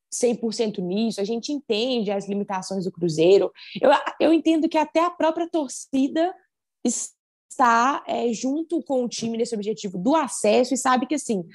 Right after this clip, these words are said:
a Copa do Brasil é um luxo. Se classificar do Fluminense com esse futebol que eles estão jogando, com o elenco que eles têm, é um luxo. E o, e o Pessolano já falou que, querendo ou não, talvez pode até atrapalhar o Cruzeiro essa, a gente tá jogando essa Copa do Brasil agora. Mas, enfim,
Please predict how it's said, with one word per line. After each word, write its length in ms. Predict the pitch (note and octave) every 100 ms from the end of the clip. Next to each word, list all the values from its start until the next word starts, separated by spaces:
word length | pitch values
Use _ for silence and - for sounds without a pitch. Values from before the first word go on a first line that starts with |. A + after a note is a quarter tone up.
| A3
a 140 | -
Copa 280 | C#4+ A#3+ A3
do 100 | G#3
Brasil 280 | A3+ B3+ A#3+
é 40 | E4+
um 100 | F#4
luxo. 340 | C4+ C4 -
Se 120 | F#3+
classificar 420 | C4 D#4 - A#3
do 80 | G#3 G3+
Fluminense 680 | A#3 F4+ F#4+ A3+ A3 G#3+ -
com 60 |
esse 140 | G#3 G#3
futebol 320 | G#3 F#3+ A#3+
que 80 | D4+
eles 100 | D4
estão 160 | C#4
jogando, 480 | B3+ G#3+ F3+ E3+ D#3+ - _
com 80 | -
o 40 | G#3+
elenco 220 | G#3+ D4
que 80 | D#4+
eles 200 | B3 -
têm, 280 | - B3 -
é 140 | G#3
um 160 | D4 D#4+
luxo. 560 | A#3+ C4+ A3+ - F3+ D#3 _ _ _ _ _
E 80 | G3
o, 160 | G#3
e 40 | G#3
o 40 |
Pessolano 380 | G#3+ A#3 A3+ A3+
já 80 | C4
falou 380 | D#4+ C#4 A#3
que, 220 | - E4 E4+ _
querendo 260 | - A#3 C#4+
ou 80 | C#4+
não, 160 | A#3+
talvez 340 | B3 C#4 A3 A3+
pode 160 | A3
até 120 | A3 B3+
atrapalhar 560 | C4+ C#4 E4 D#4 G#3+
o 40 | A#3+
Cruzeiro 360 | C4 G3 G#3
essa, 240 | A3+ C4 D4 _ _ _
a 60 | -
gente 200 | G3 A3
tá 80 | -
jogando 220 | A3+ A3
essa 160 | A3 A3+
Copa 180 | G#3+
do 80 | F#3+
Brasil 300 | G3+ A3 G3+
agora. 220 | A3+ E3 D#3+
Mas, 160 | F#3+
enfim, 240 | A#3+ G#3